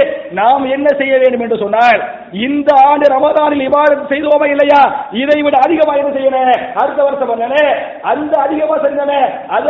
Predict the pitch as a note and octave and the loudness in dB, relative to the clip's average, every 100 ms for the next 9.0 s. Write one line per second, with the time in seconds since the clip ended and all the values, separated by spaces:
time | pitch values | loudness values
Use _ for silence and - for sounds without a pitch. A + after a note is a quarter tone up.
0 | C#4+ C#4+ C#4+ D4 C#4 C4+ D4 C#4 C#4 C#4 | -2 -2 -4 -4 -2 -4 0 0 0 -2
1 | C#4 C4+ G#3+ C#4+ D4 C4+ B3+ A3+ B3 B3+ | -6 -6 -8 -10 -8 -8 -6 -6 -6 -4
2 | A3 A3 C4 C#4+ A#3+ - - F#3+ D#4 D4+ | -4 -2 0 0 -2 -6 -6 -2 -2 0
3 | D4+ D4+ D4 D4+ D4 D4+ C#4 C#4 B3 D4 | -2 0 0 0 0 0 0 2 0 2
4 | C#4 C#4 D4 A3+ C#4 C#4+ B3+ C4+ C4 A#3+ | -2 -2 -6 -4 -4 -2 -4 -4 -4 -2
5 | A#3+ A3+ B3 C#4+ C4+ - - B3+ D#4 C#4 | 0 2 2 4 2 0 -2 2 2 0
6 | C4+ C4+ C4+ B3 - - C#4+ F#4 F#4 D4+ | -2 0 2 0 -2 -4 -2 -2 -4 -4
7 | D#4+ D4+ B3+ A#3 G3+ B3 C#4+ B3 - - | 0 0 0 -2 -2 0 0 -2 -6 -10
8 | A#3 A#3+ A#3+ - A3+ D#4 D4+ A#3 G3 | -10 -8 -8 -8 -6 -6 -6 -6 -6